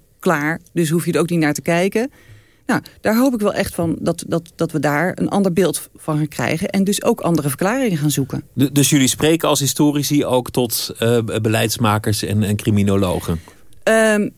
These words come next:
Speaker 1: niet zozeer met beleidsmakers, maar zeker wel met criminologen. Ja. En, eh, we presenteren ook ons materiaal en onze papers op congressen van criminologen...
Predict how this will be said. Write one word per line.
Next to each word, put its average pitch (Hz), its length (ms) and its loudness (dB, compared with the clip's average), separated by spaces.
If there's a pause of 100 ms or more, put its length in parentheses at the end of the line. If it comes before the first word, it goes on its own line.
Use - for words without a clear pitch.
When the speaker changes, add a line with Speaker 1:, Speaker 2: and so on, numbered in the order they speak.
Speaker 1:
niet 180 340 2
zozeer 196 300 0
met 151 120 -4
beleidsmakers, 247 760 0
maar 156 220 0
zeker 143 360 0
wel 135 160 2
met 180 120 0
criminologen. 226 840 0 (180)
Ja. - 160 0 (520)
En, 190 240 2 (100)
eh, - 100 -2 (460)
we 151 160 0
presenteren 165 680 2
ook 208 420 0
ons 190 340 -2
materiaal 196 560 2
en 180 60 -2
onze 185 200 -2
papers 196 520 -2 (100)
op 180 240 -4
congressen 202 460 2
van 185 160 0
criminologen... 180 760 0